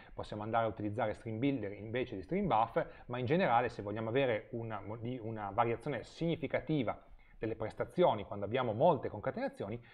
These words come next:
eh, lo string buffer sostanzialmente è, eh, quello che è importante da utilizzare.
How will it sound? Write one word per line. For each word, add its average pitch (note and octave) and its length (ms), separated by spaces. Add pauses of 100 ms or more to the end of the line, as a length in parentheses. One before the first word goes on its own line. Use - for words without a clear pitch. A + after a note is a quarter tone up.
(160)
eh, B2 120
lo D3 120
string A3 260
buffer C#3 580
sostanzialmente D#3+ 1200
è, E3+ 400
eh, A#2 280
quello A#2+ 360
che - 400 (680)
è - 80
importante C3+ 760
da B2 80
utilizzare. G2 600